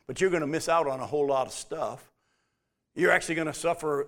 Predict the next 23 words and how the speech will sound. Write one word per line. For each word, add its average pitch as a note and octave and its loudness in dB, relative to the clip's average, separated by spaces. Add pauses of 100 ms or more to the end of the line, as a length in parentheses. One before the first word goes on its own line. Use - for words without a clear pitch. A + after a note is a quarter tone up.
uh, B2+ 0
a C3+ -2
lot C#3 2
of B2+ -4
consequences D3 -6
and B2 -10
scars D#3 0
of A#2 -8
disobedience. B2 -6 (600)
But F#3+ 0
you've F#3+ 0
been G3 4
given A#3 -2
the G#3+ 4
freedom A#3 -4
now D3 -2 (300)
to G3 0
live F3+ 0 (840)
in C#3+ -6
the D3 -2
law D3+ 2
of C#3 -6
liberty, A#2 -10